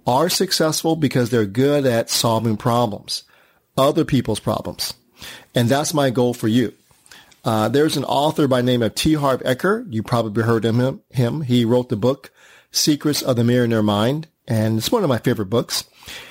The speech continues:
He defines an entrepreneur as a person who solves problems for people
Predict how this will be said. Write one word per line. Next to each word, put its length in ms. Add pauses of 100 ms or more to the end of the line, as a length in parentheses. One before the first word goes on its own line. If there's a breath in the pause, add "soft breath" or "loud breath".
(160 loud breath)
He 180
defines 540
an 100
entrepreneur 680
as 280
a 80
person 500
who 220
solves 580
problems 580
for 180
people 560